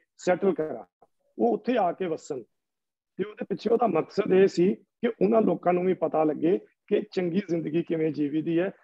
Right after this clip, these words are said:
ਸੁਕੜ ਜ਼ਿੰਦਗੀ ਕਿਵੇਂ ਜੀਵੀ ਦੀ ਹੈ, ਇੱਥੋਂ ਦੇ ਲੋਕ ਕਿੰਨੇ ਵਧੀਆ ਢੰਗ ਦੇ ਨਾਲ ਜ਼ਿੰਦਗੀ ਜੀਂਦੇ ਸੀ, ਉਹ ਲੋਕ ਵੀ ਕੁਝ ਸਿੱਖ ਸਕਣ।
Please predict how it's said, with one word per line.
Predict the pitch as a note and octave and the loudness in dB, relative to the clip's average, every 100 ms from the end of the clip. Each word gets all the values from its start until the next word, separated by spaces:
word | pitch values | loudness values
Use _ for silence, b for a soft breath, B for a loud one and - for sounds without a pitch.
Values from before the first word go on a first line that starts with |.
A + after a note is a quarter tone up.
| _ | _
ਸੁਕੜ | - G#3+ C#4+ C4+ | -2 0 2 2
ਜ਼ਿੰਦਗੀ | F#3+ F#3 E3+ F#3 | 0 0 0 0
ਕਿਵੇਂ | F3+ E3+ E3+ | 0 -2 -2
ਜੀਵੀ | D#3 D#3 E3+ | -2 -4 -4
ਦੀ | F3 | 0
ਹੈ, | G3+ | 0
ਇੱਥੋਂ | G3 F3+ | 0 -4
ਦੇ | G3+ E3+ | -4 -2
ਲੋਕ | E3+ F3+ | -2 -2
ਕਿੰਨੇ | A3+ _ _ - F#3+ G3 | -6 _ _ -4 0 0
ਵਧੀਆ | A3 F3+ G#3 G#3+ | 0 -2 -2 -4
ਢੰਗ | F#3+ F3 | -2 -4
ਦੇ | D3 | -4
ਨਾਲ | D#3 D3+ E3+ | -4 -2 -4
ਜ਼ਿੰਦਗੀ | D#3+ D#3 D#3 E3 | -4 -8 -6 -6
ਜੀਂਦੇ | D#3 D3+ E3+ | -4 -4 -2
ਸੀ, | G3+ - _ - | -2 -4 _ -4
ਉਹ | C4 | 0
ਲੋਕ | B3 G3+ E3+ | 2 4 2
ਵੀ | F3+ | 2
ਕੁਝ | F#3 E3+ - | 2 -2 -4
ਸਿੱਖ | - D#3+ - | -4 -4 -4
ਸਕਣ। | B2+ - | -12 -8